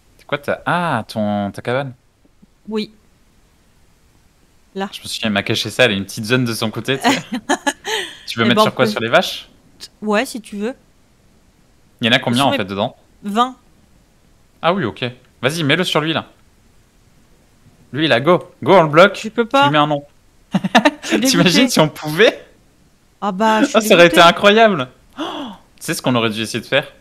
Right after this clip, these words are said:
Speaker 2: Oh, ils ont grossi, les cochons, hein. Non, vas-y, dis-moi.
Speaker 1: Oh, on aurait pu essayer de le mettre dans un enclos, lui.
Speaker 2: Bon, il l'aurait sauté, l'enclos, ça se trouve, hein.
Speaker 1: Oh, je pense pas, hein.
Speaker 2: Tu crois ?
Speaker 1: Franchement, euh... Allez, vas-y.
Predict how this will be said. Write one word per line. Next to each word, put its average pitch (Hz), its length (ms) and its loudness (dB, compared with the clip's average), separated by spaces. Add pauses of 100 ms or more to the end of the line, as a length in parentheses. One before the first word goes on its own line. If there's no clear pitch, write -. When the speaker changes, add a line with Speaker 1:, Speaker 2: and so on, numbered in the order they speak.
(160)
Speaker 2:
Oh, - 40 -8
ils 196 120 -6
ont 190 40 -6
grossi, 196 280 -4
les 190 60 -2
cochons, 180 320 -6
hein. 190 80 -10 (220)
Non, 196 160 -4
vas-y, 226 180 -6
dis-moi. 220 340 -6 (200)
Speaker 1:
Oh, - 80 -4
on - 80 0
aurait 101 180 0
pu 107 140 -8
essayer 113 220 -6
de 110 40 -4
le 107 60 0
mettre 104 140 -4
dans 98 180 -6
un 101 80 -2
enclos, 104 300 -6
lui. 95 140 -12 (1500)
Speaker 2:
Bon, 180 160 -4
il 180 100 -4
l'aurait 175 220 -4
sauté, 208 300 -8
l'enclos, 196 280 -8
ça 180 140 -12
se - 80 -14
trouve, 185 220 -14
hein. 208 100 -12 (520)
Speaker 1:
Oh, 110 120 -2
je - 80 -14
pense 101 180 -10
pas, 131 140 0
hein. 117 160 -4 (720)
Speaker 2:
Tu - 80 -20
crois ? 269 320 -4 (1300)
Speaker 1:
Franchement, 120 540 -6
euh... 87 100 -8 (1600)
Allez, 92 160 -10
vas-y. 92 420 -10